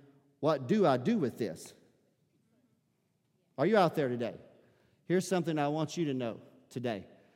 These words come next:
The one thing I don't want our church to ever be, I don't want us to ever be a church where we're A G in history and in tradition,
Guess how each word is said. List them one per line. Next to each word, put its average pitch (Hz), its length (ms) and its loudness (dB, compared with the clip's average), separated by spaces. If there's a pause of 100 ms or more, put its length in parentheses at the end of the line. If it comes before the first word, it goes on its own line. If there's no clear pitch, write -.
(180)
The 123 80 -4
one 165 240 -2
thing 160 240 -2
I 131 60 0
don't 143 220 -2
want 139 180 -4
our 117 80 -6
church 131 300 -8
to 120 120 -8
ever 127 220 -6
be, 120 240 -8 (880)
I 120 80 -4
don't 135 100 -2
want 135 160 -2
us 131 140 -6
to 113 180 -6
ever 143 220 -2
be 143 200 -4
a 123 40 -4
church 117 500 -8 (440)
where 120 240 -2
we're 117 260 -6
A 135 180 -2
G 117 460 -8 (1000)
in 107 120 -10
history 160 640 -6 (1300)
and 107 140 -6
in 113 140 -6
tradition, 131 680 -8